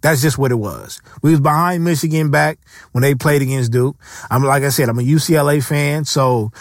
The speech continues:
you know, I don't, I, I don't like when Duke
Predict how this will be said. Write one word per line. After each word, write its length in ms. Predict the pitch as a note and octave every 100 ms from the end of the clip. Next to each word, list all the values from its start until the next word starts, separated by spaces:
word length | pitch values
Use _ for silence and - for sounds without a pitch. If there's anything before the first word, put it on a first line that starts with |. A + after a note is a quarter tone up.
| - - -
you 100 | C3
know, 160 | C3
I 140 | B2 D3
don't, 100 | D3
I, 240 | A#2 C3+ C#3 _
I 140 | A#2+ C3
don't 260 | D3+ C#3
like 280 | C3 C#3 C#3
when 260 | C3+ C3 A#2+
Duke 360 | D3 D3+ -